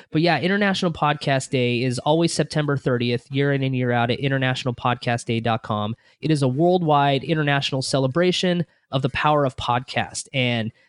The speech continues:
this is a global event which brings podcasters, podcast listeners, and other audio enthusiasts to a platform where we celebrate podcasts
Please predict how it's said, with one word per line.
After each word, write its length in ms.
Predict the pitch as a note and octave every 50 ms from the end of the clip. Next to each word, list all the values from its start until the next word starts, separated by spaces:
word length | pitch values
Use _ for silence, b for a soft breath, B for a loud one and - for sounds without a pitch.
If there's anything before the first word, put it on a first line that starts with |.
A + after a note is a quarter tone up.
| b b
this 200 | D#3 E3+ E3+ -
is 220 | - F3 E3 D#3 D3+
a 120 | D3+ D3+
global 540 | C#3 C3 - - D3+ D3+ E3 D#3+ F3 F3 E3+
event 360 | D3 C3+ D3 C3 C3+ C3 -
which 240 | D3+ C#3 C3+ - -
brings 320 | - C#3 C#3 C3+ B2+ B2
podcasters, 1040 | - - - - C#3 D3 C#3+ - - - D3 D3+ - - - D#3 D#3 D#3+ D#3+ D3 - -
podcast 600 | _ - D3 D3 - - - C3 A#2+ - - -
listeners, 600 | F3 F3 - - F3 E3+ E3+ E3+ E3 D#3 - - _ _ _ _
and 120 | - C#3 D#3
other 240 | E3 F3 F3+ - -
audio 340 | D3+ C#3+ E3 F3 F3+ F3+ E3+
enthusiasts 760 | D#3+ D3 - F3 F#3+ F#3+ E3 C#3 A#2 A2 A#2 - - - _ _ _ _ _ _ _ _ _ _ _ _ _ _ _ - -
to 340 | - G#3+ A3 A3 A3 G#3 -
a 80 | E3+
platform 720 | - - - A#3 C#4 C#4 - - E3 D3+ D3 C#3+ C#3 C#3 C#3+
where 160 | D3 E3 E3+
we 140 | E3+ F3 F3
celebrate 580 | C#3+ - - - F3 F#3+ F#3 F3 F3 D#3 - -
podcasts 680 | - - D3+ D3+ D#3 - - C3+ A2 A2+ - - -